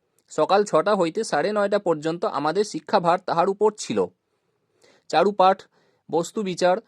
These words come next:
প্রাণীবৃত্তান্ত হইতে আরম্ভ করিয়া মাইকেলের মেঘনাদবধ কাব্য পর্যন্ত ইহার কাছে পড়া। আমাদিগকে বিচিত্র বিষয়ে শিক্ষা দিবার জন্য সেজদাদার বিশেষ উৎসাহ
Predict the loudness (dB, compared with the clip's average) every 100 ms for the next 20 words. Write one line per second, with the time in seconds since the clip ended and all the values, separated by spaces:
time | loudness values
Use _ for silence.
0 | _ -6 -2 -2 -2 -6 -4 -2 0 0
1 | 0 0 0 2 0 2 2 4 0 -2
2 | _ -6 -2 -2 0 0 0 -2 0 -2
3 | 0 -2 0 0 2 2 2 0 -2 -2
4 | 0 0 2 0 0 2 2 2 -4 _
5 | _ _ _ _ _ _ _ _ -8 -2
6 | -2 2 2 2 -2 -4 -10 2 2 2
7 | 0 0 0 -2 -2 2 0 2 -2 -4
8 | -4 -4 0 0 2 2 0 -2 -2 -4
9 | -12 -2 2